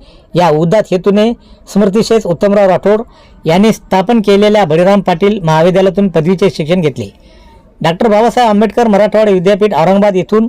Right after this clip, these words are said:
पदव्युत्तर शिक्षण घेतले. पुढे मौलाना आझाद अध्यापक महाविद्यालय औरंगाबाद येथून बीएड अभ्यासक्रम पूर्ण करून आपल्या शिक्षणाचा उपयोग गोरगरिबांच्या मुलासाठी शैक्षणिक प-, प्रगतीसाठी करण्याचा प्रयत्न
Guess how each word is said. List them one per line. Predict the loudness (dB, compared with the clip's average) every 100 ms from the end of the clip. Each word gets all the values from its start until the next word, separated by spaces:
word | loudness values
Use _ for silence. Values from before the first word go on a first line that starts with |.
| -6 -20 _ -2
पदव्युत्तर | 0 0 0 0 -2
शिक्षण | -2 -2 0
घेतले. | -2 -2 -4 _ -20 _ _ -4
पुढे | 0 2
मौलाना | 2 2 2 2
आझाद | 0 0 -2 -6 _ _ _ _ _ _ -4
अध्यापक | -2 0 0 0 -4 -6 -6
महाविद्यालय | -2 0 2 2 2
औरंगाबाद | 2 2 0 0
येथून | 0 0 -2 0
बीएड | 2 2 0 -4 _ _ -4
अभ्यासक्रम | -2 0 0 -2
पूर्ण | -2 0 0 2
करून | 0 0
आपल्या | 0 -4 -2 -2
शिक्षणाचा | -4 -2 0 2 0
उपयोग | 0 -2 -2 _ _ _ -4
गोरगरिबांच्या | 0 2 2 0 0 0
मुलासाठी | 0 0 0 -2 -4 -6 -6
शैक्षणिक | -2 0 -2 -2
प-, | -4
प्रगतीसाठी | -2 0 -2 0 -2 -2
करण्याचा | -2 -2 -2 -2
प्रयत्न | -2 -2 0